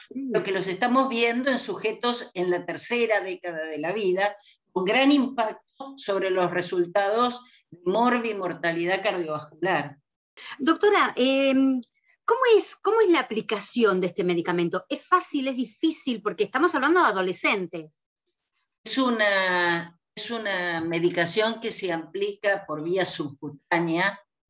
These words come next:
Speaker 2: Ujú.
Speaker 1: eh, viene en jeringas prellenadas y tienen
Speaker 2: ¿Como los
Speaker 1: se-
Speaker 2: diabéticos?
Speaker 1: se-, como la insulina de los
Speaker 2: Ujú.
Speaker 1: pacientes con diabetes,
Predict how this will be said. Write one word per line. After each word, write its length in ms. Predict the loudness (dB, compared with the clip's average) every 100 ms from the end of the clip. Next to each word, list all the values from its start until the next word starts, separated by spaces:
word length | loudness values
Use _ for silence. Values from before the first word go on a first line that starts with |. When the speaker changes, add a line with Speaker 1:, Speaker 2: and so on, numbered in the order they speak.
| _
Speaker 2:
Ujú. 360 | -2 -2 0 -4
Speaker 1:
eh, 180 | -4 -2
viene 300 | 2 4 4
en 100 | 2
jeringas 720 | -2 0 0 -2 -2 -2 -2
prellenadas 1200 | -4 -2 -2 -2 -4 -2 -2 -2 -2 -2 -4 -8 _
y 240 | -4 -2
tienen 240 | -2 -2 2
Speaker 2:
¿Como 200 | 2 4
los 100 | 2
Speaker 1:
se- 40 | 2 0
Speaker 2:
diabéticos? 540 | 0 -2 -2 2 0 -2 _ _ _ _ _ _ _
Speaker 1:
se-, 200 | -2 -2
como 240 | 2 2 4
la 100 | 2
insulina 800 | 0 -2 -2 2 4 4 2 -2
de 160 | -4 -2
los 160 | -2
Speaker 2:
Ujú. 80 | 0
Speaker 1:
pacientes 480 | -2 -2 -6 -8 -10
con 160 | -8 -2
diabetes, 800 | 0 2 2 0 -4 -6 -8